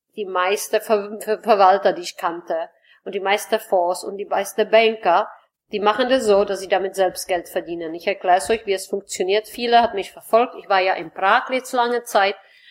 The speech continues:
und hab dort mit, äh, Leute zusammengearbeitet, die wirklich selbst, zu dritt besitzen sie eins Komma vier Milliarden. Also von solchen Leuten würde ich jetzt annehmen, dass auch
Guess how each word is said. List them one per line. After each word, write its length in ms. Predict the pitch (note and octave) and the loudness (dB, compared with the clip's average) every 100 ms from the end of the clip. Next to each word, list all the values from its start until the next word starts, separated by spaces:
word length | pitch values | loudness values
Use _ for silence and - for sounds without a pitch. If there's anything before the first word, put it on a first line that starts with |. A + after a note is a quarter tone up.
| _ | _
und 120 | - | -4
hab 160 | G3+ - | -4 2
dort 180 | A3+ A#3 | 0 2
mit, 180 | A3 G#3+ - - | 0 0 -4 -2
äh, 180 | G#3 | 0
Leute 400 | G3+ G#3 C#4 C#4 | 4 4 4 0
zusammengearbeitet, 1120 | - A#3+ A3+ A3+ A3+ A3+ G#3+ G#3+ G#3+ G#3+ G#3 G3 | -6 -4 0 2 2 2 2 4 4 4 2 -2
die 60 | |
wirklich 340 | G3+ G#3+ A3 E3+ | 0 0 0 2
selbst, 580 | F3+ E3+ - - _ | 2 0 -4 -10 _
zu 140 | - A#3 | -8 -4
dritt 320 | - C#4 - | 2 0 2
besitzen 420 | G3+ F#3+ A3 A3 | 0 2 -2 -2
sie 140 | G#3 - | 2 2
eins 240 | F#3+ - | 0 -4
Komma 160 | G3 F#3 | -8 -6
vier 180 | - F#3 | -2 -2
Milliarden. 520 | F3+ F3+ D#3 C#3+ D3 | -2 -2 -4 -6 -10
Also 200 | E3+ E3+ | -10 -8
von 180 | - A3+ | -4 -2
solchen 360 | A#3+ B3+ B3 | 0 0 2
Leuten 340 | G3 G3+ A#3 A3 | 2 2 0 0
würde 160 | G#3+ | 0
ich 100 | F#3+ | -2
jetzt 180 | - - | -14 -8
annehmen, 400 | G#3 G#3+ A3+ G#3+ | -4 2 2 2
dass 200 | G#3 G3 | -2 -4
auch 140 | - | -6